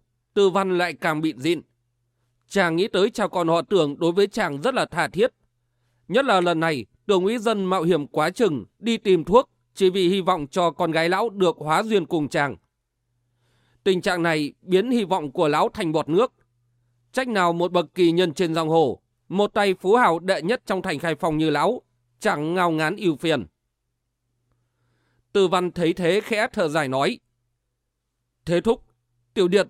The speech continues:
rất là đau lòng." "Ờ, thôi, hãy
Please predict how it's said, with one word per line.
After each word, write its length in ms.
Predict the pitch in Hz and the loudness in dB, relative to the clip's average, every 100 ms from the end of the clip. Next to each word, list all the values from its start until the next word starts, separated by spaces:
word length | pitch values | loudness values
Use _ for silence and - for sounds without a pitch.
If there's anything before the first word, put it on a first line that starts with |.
| - | -2
rất 180 | 190 | -2
là 140 | 277 170 | 0 0
đau 200 | 170 160 | 0 0
lòng." 220 | 151 117 - _ _ _ _ _ _ _ _ _ _ _ _ _ _ _ _ | 0 -4 -12 _ _ _ _ _ _ _ _ _ _ _ _ _ _ _ _
"Ờ, 160 | - 139 - | -6 -6 0
thôi, 220 | 196 165 - _ _ _ | 0 0 -6 _ _ _
hãy 300 | 214 247 | -6 -2